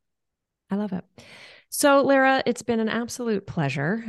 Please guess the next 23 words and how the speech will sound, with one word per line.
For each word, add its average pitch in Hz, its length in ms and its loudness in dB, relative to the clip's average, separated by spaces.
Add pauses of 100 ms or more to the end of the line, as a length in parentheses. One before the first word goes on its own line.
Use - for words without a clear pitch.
(100)
Um, 170 440 4
where 233 540 2
can, 269 260 -8
I'll 226 160 2
put 262 220 0
this 240 160 -2
in 196 100 0
the 170 60 0
show 147 240 -2
notes, 131 260 -8
but - 220 -2
where 190 500 0
can 220 260 -4
people 180 380 -4
find 151 420 -2
you 160 540 -2
and 139 340 -4
how 156 320 -4
can 160 200 -4
people 143 280 -8
work 117 240 -10
with - 160 -14
you? 95 220 -16